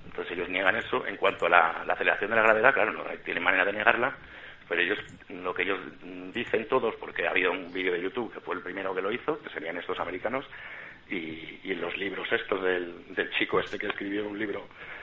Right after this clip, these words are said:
y los otros, bueno, más o menos es que hay como dos o tres personas, eh, líderes de este movimiento, ¿no? Yo prefiero no citarles, pero vamos. Y entonces, como han hecho un vídeo antes explicando esto, para ellos eso ya está explicado. O sea, la gravedad no existe y lo que funciona dentro de nuestro planeta es la,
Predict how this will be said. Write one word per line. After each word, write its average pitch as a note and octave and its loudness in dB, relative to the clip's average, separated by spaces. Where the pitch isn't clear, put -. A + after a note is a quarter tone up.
y G2+ 0
los F#2+ -4
otros, F2+ -4
bueno, F#2+ -2
más - -10
o - -2
menos G2+ -6
es G#2+ 0
que G#2+ 4
hay G2+ 4
como E2 -8
dos - -4
o - -6
tres - -10
personas, C#2+ -6
eh, D2 -10
líderes E2 -4
de F#2 -2
este F2+ -8
movimiento, F#2+ -10
¿no? - -14
Yo A2+ -4
prefiero G2+ 0
no E2+ -8
citarles, B2 0
pero D2+ -6
vamos. - -10
Y F2+ 0
entonces, G2 -6
como F2+ -6
han F#2+ -2
hecho G2 -6
un G2 -4
vídeo G2+ 0
antes G2+ -4
explicando A2 -2
esto, - -6
para G2 4
ellos G2+ 2
eso G#2+ -8
ya A2 6
está - 0
explicado. - -8
O - -18
sea, - -8
la - -8
gravedad F2+ -4
no G#2+ -4
existe - -6
y G2+ -4
lo F2+ 0
que F2 -4
funciona A2 -4
dentro A2+ -2
de A2 -2
nuestro G#2+ -2
planeta A#2+ 2
es - 0
la, E2 2